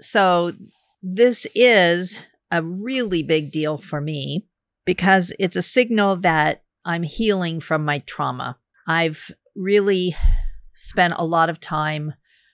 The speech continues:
shedding my life of toxic people, understanding how, uh, m-, my past, my childhood rearing has im-, influenced my adult life,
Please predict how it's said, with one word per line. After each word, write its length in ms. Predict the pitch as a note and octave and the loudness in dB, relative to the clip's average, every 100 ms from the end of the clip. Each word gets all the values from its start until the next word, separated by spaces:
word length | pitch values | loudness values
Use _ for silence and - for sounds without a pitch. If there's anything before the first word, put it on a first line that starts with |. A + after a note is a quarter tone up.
| _ _ | _ _
shedding 400 | - G3 F3+ F3+ | 0 2 4 2
my 160 | E3 D3+ | -2 -2
life 480 | D3 D3 D3+ - - | -2 -2 -2 -8 -6
of 400 | D3 C#3+ C#3+ C#3+ | -2 -2 -4 -6
toxic 420 | - C3 - - _ | -10 -10 -10 -16 _
people, 600 | - A3 A3 G3+ F#3+ F#3+ - - - _ _ _ _ _ _ _ _ - | -8 -6 -2 0 0 -2 -6 -12 -16 _ _ _ _ _ _ _ _ 2
understanding 1300 | G3 F#3+ F#3 - D#3 D#3+ D#3+ D#3+ E3 D#3 D3+ D#3 - - - _ _ _ - | 2 2 0 -2 -4 -4 -2 -2 -2 -4 -4 -6 -6 -12 -12 _ _ _ -16
how, 800 | - - D#3+ E3 E3+ E3+ E3+ - _ _ | -12 -2 2 2 2 2 -2 -10 _ _
uh, 360 | - D#3 D3+ D3+ | -2 0 0 0
m-, 240 | C#3 D#3+ - | -4 -10 -10
my 640 | E3+ E3 D#3+ D3+ D3+ D3+ D3 - - _ - | -4 -2 0 0 -2 -4 -8 -12 -20 _ -10
past, 500 | - E3+ D#3 D#3 - | -2 0 0 -2 -8
my 140 | D3 | -8
childhood 800 | - D#3 D3+ D3 D3 D3 C#3+ - _ - - _ _ _ _ _ _ _ | -4 -2 -2 -4 -4 -4 -6 -10 _ -20 -20 _ _ _ _ _ _ _
rearing 720 | D#3+ E3 F#3 E3+ D#3+ D3+ D#3 | -4 0 0 2 0 0 -4
has 520 | D#3 D3+ C#3+ C#3+ C#3+ - | -6 -4 -2 -2 -4 -6
im-, 220 | F3 D#3+ _ - | -8 -8 _ -6
influenced 680 | F3 E3+ - D#3+ D#3 D3 D3+ | -4 -4 -6 -6 -6 -6 -6
my 100 | C#3+ | -4
adult 420 | C#3+ D#3+ D#3+ - | -2 0 0 0
life, 640 | D3+ C#3+ D3 D3 - | 0 0 0 -6 -10